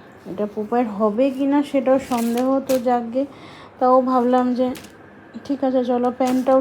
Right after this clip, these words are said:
ঠিক আছে, একটু বড় সড়ো হবে, গুটিয়ে ফুটিয়ে পরিয়ে দেবো। কিন্তু যেটার জন্য আমি অর্ডার করেছিলাম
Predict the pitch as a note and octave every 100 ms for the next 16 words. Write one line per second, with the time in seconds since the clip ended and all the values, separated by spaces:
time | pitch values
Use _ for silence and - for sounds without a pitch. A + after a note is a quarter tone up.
0 | C4 C4+ B3+ B3 - A#3 - - - -
1 | - C#4 C#4 C#4+ B3+ C4 C4 C#4 C#4 D4
2 | C#4 D#4+ E4+ C#4 B3+ A#3 C4+ C4 C#4 C4+
3 | C#4 - B3+ B3 B3+ A#3+ A3+ A#3 A#3+ C#4
4 | C4+ C#4+ C4 C4 C4 C#4 C#4 D#4 D#4+ D#4+
5 | C4 A#3+ C4 C4+ C4 B3+ A#3 A#3